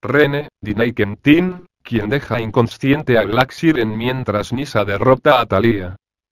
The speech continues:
Malcolm mata a Harkness, pero se sacrifica tomando el lugar de Thea en una mina terrestre,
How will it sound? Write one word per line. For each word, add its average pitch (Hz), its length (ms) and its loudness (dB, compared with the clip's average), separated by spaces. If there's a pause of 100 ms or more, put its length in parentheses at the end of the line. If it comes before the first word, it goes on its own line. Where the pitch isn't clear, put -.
(180)
Malcolm 107 500 0
mata 120 420 4
a 120 120 4
Harkness, 165 540 -4 (120)
pero 104 240 0
se 143 160 -4
sacrifica 120 600 2
tomando 135 420 2
el 135 80 0
lugar 127 340 2
de 135 140 -2
Thea 127 320 0
en 117 100 -8
una 139 200 -2
mina 143 280 -2
terrestre, 143 720 0